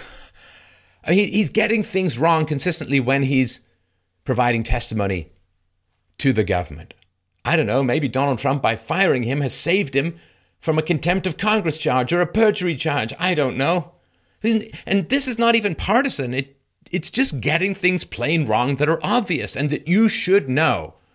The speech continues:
when you're performing this kind of testimony. Deputy Assistant to the President, Doctor Sebastian Gorka, said, "The recent testimony of the director added that last straw to the camel's back and proved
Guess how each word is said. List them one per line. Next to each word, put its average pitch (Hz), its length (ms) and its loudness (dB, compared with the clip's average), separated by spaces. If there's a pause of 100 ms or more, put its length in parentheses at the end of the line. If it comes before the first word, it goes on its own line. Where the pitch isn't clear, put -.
(600)
when 104 200 0
you're 104 100 0
performing 87 520 -4 (120)
this 92 220 -2
kind 85 260 -4
of 73 180 -6 (220)
testimony. 78 560 -6 (3750)
Deputy 185 380 0
Assistant 151 380 0
to 131 60 -2
the 117 100 -4
President, 113 480 -2
Doctor 104 260 -2
Sebastian 92 560 -2
Gorka, 90 340 -2
said, - 380 -4 (600)
"The 165 120 4
recent 240 440 2
testimony 185 520 -2
of 160 80 -2
the 160 60 -2
director 139 520 -2
added 180 400 -2 (160)
that 165 240 0
last 175 540 -2
straw 151 460 4
to 139 100 -6
the 127 80 -2
camel's 127 320 0
back 90 260 -4
and 98 120 -4
proved 190 420 -2